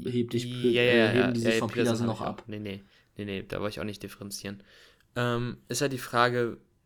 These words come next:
Speaker 2: du kannst ja nicht f-, ewig fortlaufend immer Spieler retiren. Irgendwann musst du halt auch mal sagen, okay, das sind, das halt die Spieler, die jetzt da hängen. Ähm, der fünfundachtziger Jahrgang muss noch,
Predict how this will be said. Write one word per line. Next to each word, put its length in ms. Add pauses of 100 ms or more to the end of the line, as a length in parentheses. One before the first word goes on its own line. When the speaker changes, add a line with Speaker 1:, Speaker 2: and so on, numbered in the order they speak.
(320)
Speaker 2:
du 160
kannst 280
ja 60
nicht 180
f-, 300 (100)
ewig 320
fortlaufend 760
immer 200
Spieler 320
retiren. 500
Irgendwann 300
musst 160
du 60
halt 100
auch 160
mal 140
sagen, 280
okay, 400 (120)
das 100
sind, 160
das 180
halt 240
die 120
Spieler, 260
die 80
jetzt 260
da 100
hängen. 280 (580)
Ähm, 360
der 100
fünfundachtziger 560
Jahrgang 280
muss 240
noch, 260